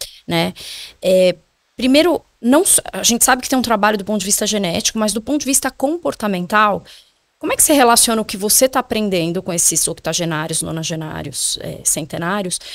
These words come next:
com o que se fala das zonas azuis, né? Que são esses lugares onde tem muitas pessoas acima de cem anos vivendo com uma qualidade de vida boa, né? E de maneira ativa. Tem relação com o que você tem aprendido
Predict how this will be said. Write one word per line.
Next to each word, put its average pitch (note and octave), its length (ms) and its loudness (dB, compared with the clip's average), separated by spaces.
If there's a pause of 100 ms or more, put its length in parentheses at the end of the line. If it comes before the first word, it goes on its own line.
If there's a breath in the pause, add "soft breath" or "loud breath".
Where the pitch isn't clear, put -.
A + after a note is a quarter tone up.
(280 loud breath)
com C#4+ 160 4
o C#4+ 60 4
que - 80 2
se - 100 2
fala A#3+ 280 4
das A3+ 160 2
zonas A3 260 2
azuis, G3+ 540 2
né? F#3+ 120 -2
Que - 80 0
são G3+ 140 2
esses - 220 2
lugares G#3+ 440 4
onde G#3+ 220 -2
tem G3+ 140 -4
muitas B3 360 0
pessoas A3 800 2
acima A3 300 0
de G#3 80 0
cem A3+ 220 2
anos A3 280 0
vivendo A3 560 0 (360 loud breath)
com A#3 100 -2
uma A#3 80 2
qualidade G#3 420 2
de F#3+ 120 -4
vida G3+ 260 0
boa, G#3+ 500 6 (460)
né? G3+ 260 0
E G#3 60 2
de G3+ 100 2
maneira G3+ 320 2
ativa. E3 600 -4 (240)
Tem E4+ 240 4
relação G3 640 2
com F3 120 -6
o E3 40 -8
que - 80 -4
você D#3 100 -2
tem E3 200 -6
aprendido F3 400 -4